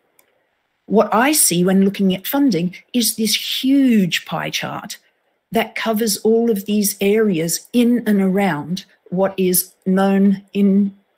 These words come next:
with regard to revenue. And that's really terra nullius as far as the Robotics one point oh industry is concerned. And Robotics two point oh is approximately a hundred and fifty billion in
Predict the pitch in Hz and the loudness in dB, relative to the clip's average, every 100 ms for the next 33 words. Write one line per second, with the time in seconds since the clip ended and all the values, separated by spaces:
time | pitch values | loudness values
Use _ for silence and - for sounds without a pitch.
0 | - 196 - 185 180 170 175 - 175 170 | -4 -4 -4 -4 -2 -2 -4 -6 -4 -4
1 | 170 - _ _ _ _ _ _ _ _ | -6 -10 _ _ _ _ _ _ _ _
2 | 180 165 156 156 107 - - - - - | -2 0 -2 -4 -4 -8 -18 -18 -20 -6
3 | 208 208 214 214 240 302 - 330 294 233 | 0 4 4 2 0 -2 0 0 0 0
4 | 214 _ _ _ _ _ _ _ _ _ | -4 _ _ _ _ _ _ _ _ _
5 | _ _ _ _ - 262 277 190 160 254 | _ _ _ _ -4 0 2 2 2 2
6 | 240 143 - - - _ - 196 - 196 | 0 -2 -6 -8 -8 _ -4 -4 0 0
7 | 202 196 185 180 175 180 - 170 175 175 | 2 0 0 0 -2 -4 -2 -2 -2 -2
8 | 165 170 175 175 170 - 175 165 - 165 | -4 -2 0 0 -2 -4 -4 -2 -4 -4
9 | 165 - 151 165 - - - - - - | -4 -4 -6 -6 -10 -16 -16 -18 -16 -4
10 | 220 214 220 220 220 214 - _ - 202 | 0 2 4 4 2 0 -8 _ -6 -2
11 | 214 247 - - - 494 - 269 254 233 | 0 0 -4 -6 -6 -6 -4 -4 -2 2
12 | 214 214 214 214 202 196 233 - 214 202 | 4 4 4 2 2 -2 -4 -4 -2 0
13 | 196 196 196 185 190 175 196 - 185 160 | 0 0 0 -2 0 -2 -2 -4 -6 -4
14 | 180 180 180 175 180 180 165 | -2 0 0 0 0 0 0